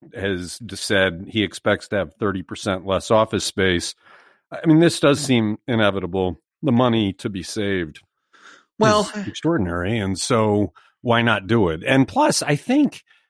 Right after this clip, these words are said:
Speaker 1: I mean, the sense you get is while people miss seeing their colleagues and having some social interaction, they, they do like the convenience of working from home. And so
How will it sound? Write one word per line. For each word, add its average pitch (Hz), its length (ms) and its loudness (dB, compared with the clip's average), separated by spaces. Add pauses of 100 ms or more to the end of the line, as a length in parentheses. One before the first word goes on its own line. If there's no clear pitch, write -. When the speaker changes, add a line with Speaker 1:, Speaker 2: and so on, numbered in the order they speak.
(120)
Speaker 1:
I 170 60 -4
mean, 208 140 2
the 175 120 4
sense - 400 2
you 170 60 2
get 190 340 2
is 113 280 2
while 135 340 2
people 185 420 -4
miss 135 640 0 (380)
seeing 156 400 2
their 139 160 0
colleagues 143 920 -4 (560)
and 127 120 0
having 135 240 2
some 135 140 -4
social 147 380 0
interaction, 147 680 -2
they, 151 260 0
they 151 200 0
do 175 240 0
like 143 480 2
the 120 160 -4
convenience 120 680 0
of 95 100 -6
working 110 360 -2
from 95 200 -6
home. 98 320 0
And 101 140 -2
so 123 460 4